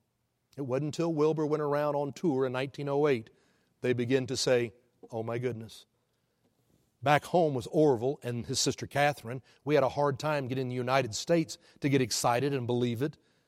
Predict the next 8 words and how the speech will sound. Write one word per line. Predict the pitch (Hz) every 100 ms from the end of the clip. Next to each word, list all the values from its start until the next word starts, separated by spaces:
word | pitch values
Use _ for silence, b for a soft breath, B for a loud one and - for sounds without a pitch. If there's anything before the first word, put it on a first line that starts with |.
| _ _ _ _ _ _ _ _ _ -
It | 135 139
was | 139 131 120
amazing. | 120 123 123 110 107
They | 117 156
suddenly | - 135 123
became | 117 123 117
international | 139 120 127 127 - 107
heroes. | 95 190 180 175 175 180 -